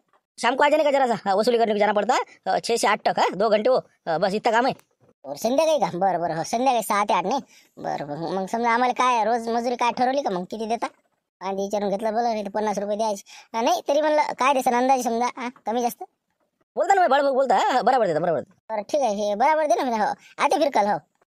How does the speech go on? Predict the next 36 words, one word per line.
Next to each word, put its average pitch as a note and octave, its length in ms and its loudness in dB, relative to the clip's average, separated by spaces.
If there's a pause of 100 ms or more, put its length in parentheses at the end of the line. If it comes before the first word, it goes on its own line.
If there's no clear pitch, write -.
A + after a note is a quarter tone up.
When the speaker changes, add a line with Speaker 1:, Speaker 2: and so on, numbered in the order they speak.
(220)
Speaker 1:
हाँ, A#3 80 2
ना, A#3+ 120 2
ना, G#3+ 120 0
हो, - 80 -2
कल G#3 160 0
आ F#3 40 4
जाओ, D3+ 200 -4
कल A2+ 60 -6
आ - 20 -10
जाओ. - 420 -20
वो F#3 80 -2
ये G#3+ 220 2
गाय F#3 180 2
आणि G3+ 140 2
बकऱ्या G3+ 220 0
क्या, G#3+ 100 0
ये G#3+ 140 2
भी, G3+ 100 0
अरे D#4 280 2
हगल F4 200 6
ना G#4+ 80 6
रे, G#4 60 6
बकऱ्या F#4+ 180 6
हगल F4+ 160 6
ना, G4 80 8
वो, A4 160 8
किसका - 240 2
है G#4 60 8
वो? A4 180 4 (300)
अरे G3 120 -4
ढोर G3+ 140 2
वासर G#3 220 0
दिया, G#3+ 180 0
पिछड़ती A3+ 300 0
बा, G#3 220 4
क्या A#3 140 -2